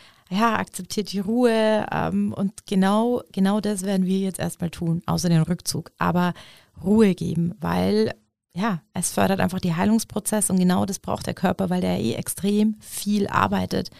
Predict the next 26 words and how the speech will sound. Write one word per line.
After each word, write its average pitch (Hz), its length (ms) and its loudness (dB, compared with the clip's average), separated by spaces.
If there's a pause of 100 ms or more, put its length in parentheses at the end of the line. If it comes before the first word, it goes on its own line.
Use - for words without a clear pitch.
(420)
Also 185 180 -4
das 190 120 -2
kann 214 160 4
man 214 100 8
ja 190 140 6
auch, - 100 -2
glaub 185 140 -2
ich, 185 100 -8
ganz 196 180 -6
gut 180 140 -8
messen 196 340 2
mit 185 140 0
den 185 120 0
Daten, 185 400 0
wie 220 200 -2
viel 226 260 -4
der 190 160 -4
Körper 214 640 0
eigentlich 190 460 0
zu 180 80 -10
verarbeiten 180 560 -2
hat 185 120 -2
bei - 80 -2
einer 190 140 2
schweren 185 300 -2
Verletzung. 185 560 -2